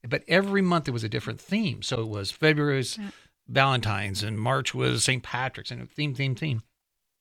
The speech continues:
Speaker 1: And, oh, and I learned a lesson from this one. So the H R people said, "Hey, cake pops, I get it, but, you know, we're heart healthy. We,
Speaker 2: Yeah.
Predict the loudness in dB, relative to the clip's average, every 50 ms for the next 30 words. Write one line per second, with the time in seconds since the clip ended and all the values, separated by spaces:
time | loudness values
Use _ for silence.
0 | _ _ _ _ _ _ _ _ _ _ _ 2 4 4 6 6 6 6 6 6
1 | 6 6 6 4 4 4 4 4 6 6 4 4 4 0 0 2 2 4 4 4
2 | 4 2 2 2 4 8 10 12 12 12 10 8 6 6 6 6 4 4 4 4
3 | 4 2 0 -2 -4 -16 -18 -20 _ 0 4 4 4 4 0 -6 _ _ _ -2
4 | 2 2 2 2 2 0 2 2 2 2 -2 -4 0 6 8 8 10 8 6 2
5 | 0 -4 -6 -6 _ -10 -8 -6 -6 -6 -6 -6 -4 -4 -4 0 0 0 0 0
6 | -2 -2 -2 -2 -2 -2 -4 -6 -4 0 2 4 4 2